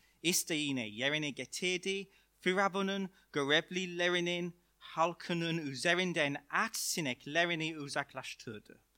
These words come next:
Tek sinek kalmadı. Öyleyken Firavun ne oldu? Firavun bir kez daha inatçılık etti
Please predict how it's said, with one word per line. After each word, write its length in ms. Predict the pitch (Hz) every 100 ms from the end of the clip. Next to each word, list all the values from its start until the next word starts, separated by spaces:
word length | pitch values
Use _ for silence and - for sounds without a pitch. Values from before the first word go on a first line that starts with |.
| _
Tek 320 | - 196 - -
sinek 600 | - - 170 165 - - -
kalmadı. 460 | 123 104 101 - - _ _ _ _ _ _ _ _ _ -
Öyleyken 960 | 165 254 233 208 190 - 120 117 156 170 _ -
Firavun 760 | - 247 214 131 131 156 247 262 _ _ _ 110
ne 220 | 127 151
oldu? 320 | 160 208 220 _ _ _ -
Firavun 580 | 202 226 190 185 170 123 -
bir 280 | 247 285 277
kez 360 | 240 226 -
daha 560 | 214 - 156 110 147 202 _ _ _ _ -
inatçılık 1120 | 147 147 151 - - - 143 127 139 - - _ _ _ _ -
etti 560 | - - 110 104 104